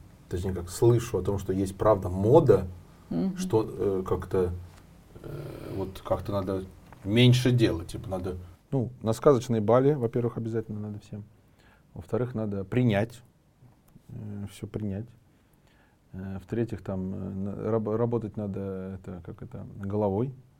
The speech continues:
Speaker 1: а не, э, до заката. Хотя эта фраза, она имеет смысл, но она очень часто употребляется н-,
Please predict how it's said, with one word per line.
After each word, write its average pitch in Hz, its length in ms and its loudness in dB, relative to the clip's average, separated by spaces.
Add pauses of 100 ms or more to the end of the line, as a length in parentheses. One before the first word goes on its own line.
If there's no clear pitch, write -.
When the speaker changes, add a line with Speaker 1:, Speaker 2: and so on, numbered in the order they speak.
Speaker 1:
а 98 120 -10
не, 98 340 -6 (240)
э, 104 240 -10
до 101 160 -6
заката. 101 420 -8 (760)
Хотя - 360 2
эта 104 260 -2
фраза, 98 440 -2 (140)
она 113 220 2
имеет 123 280 2
смысл, 147 360 -4
но 113 260 -6
она 101 200 0
очень - 200 -4
часто 104 240 -2
употребляется 104 580 -4
н-, 95 300 -10